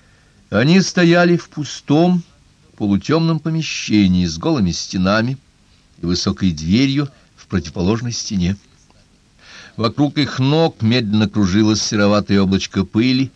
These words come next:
толстым слоем покрывавшей весь пол,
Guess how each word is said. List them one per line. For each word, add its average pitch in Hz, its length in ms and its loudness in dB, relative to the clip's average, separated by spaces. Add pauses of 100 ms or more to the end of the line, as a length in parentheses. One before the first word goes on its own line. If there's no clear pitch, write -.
(380)
толстым 123 560 0
слоем 120 560 0
покрывавшей 107 720 -2
весь 113 260 -8
пол, 113 400 -2